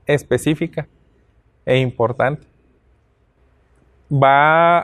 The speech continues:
hacer que nosotros cambiemos mucho las pláticas en torno a la membresía. Este lunes que pasó, tuve una plática con unos pastores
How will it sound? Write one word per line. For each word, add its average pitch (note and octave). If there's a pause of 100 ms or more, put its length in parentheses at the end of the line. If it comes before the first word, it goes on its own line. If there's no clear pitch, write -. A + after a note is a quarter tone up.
hacer D3
que F3
nosotros D#3
cambiemos D3+
mucho D#3+
las D3+
pláticas E3
en C#3
torno D3
a E3+
la E3
membresía. C3 (720)
Este E3+
lunes E3+
que D#3
pasó, F3+ (160)
tuve D3
una E3+
plática F#3
con D3+
unos E3+
pastores G#3